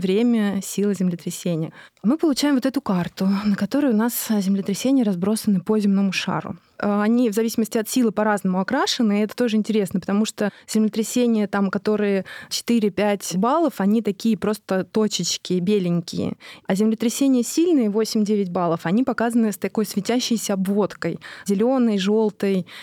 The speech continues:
И когда они накладываются друг на друга, например, вот в районе там Бали, Таиланда, там, где сейчас самый активный какой-то вот этот сейсмоактивный пояс, на этой карте очень отчётливо проступают очертания тектонических плит. Очень круто, что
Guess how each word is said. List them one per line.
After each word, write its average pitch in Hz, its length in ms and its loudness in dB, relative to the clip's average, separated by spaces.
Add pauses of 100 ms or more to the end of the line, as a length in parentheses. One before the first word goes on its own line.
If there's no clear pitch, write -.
И 214 240 2
когда 208 300 0
они 226 160 2
накладываются 214 600 0
друг 202 140 -2
на 208 120 2
друга, 277 280 2
например, 208 380 2
вот 196 160 -2
в - 60 -10
районе 196 340 0
там 180 220 0
Бали, 208 520 0
Таиланда, 202 840 0 (240)
там, 208 200 2
где 202 140 0
сейчас 196 380 -2
самый 202 280 0
активный 196 500 0
какой-то 190 360 -4
вот 196 160 -4
этот 190 280 -4
сейсмоактивный 196 840 -2
пояс, 180 520 -4 (120)
на 208 100 0
этой 190 160 -2
карте 220 420 -2
очень 196 400 0
отчётливо 190 680 -2
проступают 196 600 -4
очертания 208 540 -2
тектонических - 720 -4
плит. 175 400 -4 (420)
Очень 226 320 0
круто, 269 320 0
что 214 300 -2